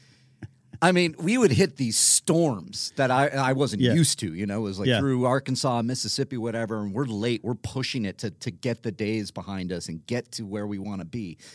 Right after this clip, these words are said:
Speaker 1: So we're doing twelve-hour days.
Speaker 2: Yeah.
Speaker 1: And on that tenth hour, when you have to go through a, a, a storm to get to your hotel through Arkansas, and these guys, I'm going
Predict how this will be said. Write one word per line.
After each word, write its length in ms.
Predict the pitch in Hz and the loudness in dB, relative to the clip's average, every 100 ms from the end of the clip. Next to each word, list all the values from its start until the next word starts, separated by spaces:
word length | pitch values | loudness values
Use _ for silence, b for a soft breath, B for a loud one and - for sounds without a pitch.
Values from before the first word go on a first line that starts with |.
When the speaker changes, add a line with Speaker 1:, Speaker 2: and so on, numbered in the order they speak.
| B | B
Speaker 1:
So 140 | B 113 | B -4
we're 120 | 117 | 0
doing 200 | 151 110 | 0 0
twelve-hour 720 | - 104 120 127 120 120 107 | -2 -2 0 0 0 -2 -4
days. 440 | 95 117 110 80 - | -4 -4 -4 -4 0
Speaker 2:
Yeah. 220 | 117 104 87 B | 2 2 -2 B
Speaker 1:
And 160 | 123 123 | -2 2
on 160 | 135 | 2
that 240 | 143 131 101 _ _ _ _ _ - | 0 -2 -4 _ _ _ _ _ -10
tenth 380 | - 151 156 | -4 -2 0
hour, 480 | 139 127 131 107 80 - _ | 2 2 2 0 -4 -10 _
when 220 | 110 113 | -2 0
you 240 | 113 117 156 | 2 4 6
have 200 | 147 143 | 4 2
to 80 | |
go 200 | 120 139 135 | 0 2 2
through 400 | 139 127 92 92 _ | 2 2 0 -4 _
a, 60 | 127 | -6
a, 120 | 101 - _ - | -6 -8 _ -10
a 100 | 107 | -6
storm 640 | - - - 143 143 113 101 | -2 -2 0 2 2 0 -2
to 60 | |
get 200 | 98 123 | -4 -4
to 100 | - | -2
your 120 | 123 110 | -2 -2
hotel 400 | 110 - 135 117 | -4 -4 -4 -4
through 200 | 117 107 | -4 -4
Arkansas, 600 | 120 139 123 - 101 85 - B B B B B B | -2 -2 -4 -4 -4 -4 -8 B B B B B B
and 160 | 117 113 | -2 2
these 200 | 180 180 | 2 4
guys, 140 | 156 123 | 4 4
I'm 140 | 170 | 6
going 400 | 202 165 113 95 | 6 4 2 -2